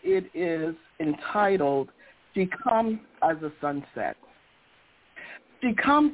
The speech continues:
in the eve, as a sunset, with the last sun slipping down her shoulders. My skin gathers for church now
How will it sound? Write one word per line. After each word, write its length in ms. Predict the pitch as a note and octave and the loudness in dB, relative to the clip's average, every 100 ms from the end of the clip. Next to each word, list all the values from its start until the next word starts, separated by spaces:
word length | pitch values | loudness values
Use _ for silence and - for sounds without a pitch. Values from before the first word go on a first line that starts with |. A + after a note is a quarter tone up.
| - | -2
in 140 | A3 | -6
the 220 | G#3 F#3 - - | -6 -8 -12 -12
eve, 540 | F#3+ E3+ C#3 C3 A2+ - - - | -8 -6 -6 -8 -10 -16 -16 0
as 100 | D#3 D#3 | 0 0
a 100 | D3+ | -4
sunset, 560 | E3 D#3 C#3+ - A2 - _ - _ _ _ - _ _ D#3 | -2 -2 -2 0 -2 -2 _ -20 _ _ _ -20 _ _ -2
with 140 | F#3+ G3+ | 0 2
the 80 | F3+ | -2
last 380 | F3+ F#3+ G3 G3 _ - | -2 0 -2 -4 _ -2
sun 340 | F3+ D#3+ C#3+ C#3 - | 0 0 -4 -10 -6
slipping 480 | F#3+ F#3+ E3 C3+ B2 C#3+ | -4 -2 -4 -4 -8 -4
down 480 | D#3 D3+ C#3 C3+ - | 2 2 2 -2 -6
her 220 | - C#3 C3+ | -6 -6 -2
shoulders. 560 | D3+ C3+ C3 A2+ - - _ _ _ - - | 0 2 0 -2 -6 -8 _ _ _ -20 -6
My 260 | F3 G#3 G#3+ - - | 2 2 2 -4 -12
skin 380 | C#4 B3+ G3 - E3 | -6 -4 -4 -8 -8
gathers 440 | D3+ F3+ F#3 D#3+ D#3 - | 0 2 2 -2 -12 -12
for 140 | C#3 - - | -12 -12 -10
church 180 | G#3 - - - | -10 -12 -20 -12
now 400 | B2 A2+ A2 | -10 -8 -10